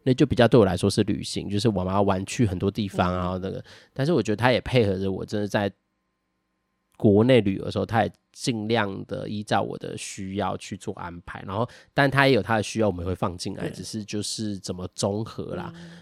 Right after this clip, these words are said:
Speaker 1: 所以在台湾，我倒就觉得我好像没有想要独旅。
Speaker 2: 哦。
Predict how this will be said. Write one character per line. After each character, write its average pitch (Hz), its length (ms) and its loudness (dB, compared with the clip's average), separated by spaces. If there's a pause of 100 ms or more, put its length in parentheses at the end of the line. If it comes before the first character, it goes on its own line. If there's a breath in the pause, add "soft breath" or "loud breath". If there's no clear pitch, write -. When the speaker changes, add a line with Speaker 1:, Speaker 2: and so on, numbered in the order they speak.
Speaker 1:
所 208 160 -2
以 151 240 -4
在 175 160 0
台 - 240 0
湾， 139 220 4
我 98 120 2
倒 123 240 4
就 127 140 0
觉 92 220 -4
得 95 120 -2
我 92 140 0
好 90 140 -6
像 113 180 -4
没 95 160 -2
有 95 160 2
想 95 220 -6
要 101 160 -2 (100)
独 101 300 -8
旅。 107 260 -10
Speaker 2:
哦。 170 760 -10